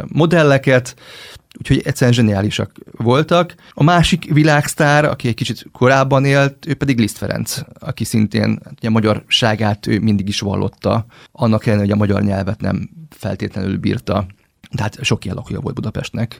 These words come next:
akik abszolút budapestinek érezték magukat, de nem beszéltek, mondjuk, magyarul. És az ő lakásába belépni, az meg aztán egészen egy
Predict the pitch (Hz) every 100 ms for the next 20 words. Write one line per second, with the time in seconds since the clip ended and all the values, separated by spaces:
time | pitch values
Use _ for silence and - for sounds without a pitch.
0 | - - - 110 113 - - - - 131
1 | 135 123 120 - 107 110 110 107 107 101
2 | 107 107 - - - - - 110 107 107
3 | 107 117 - - 117 104 101 107 113 151
4 | 156 - - - - 143 147 160 135 135
5 | 131 131 127 123 127 113 113 107 117 131
6 | 139 143 147 156 147 - 175 139 139 123
7 | - - 147 110 - 117 104 104 101 120
8 | -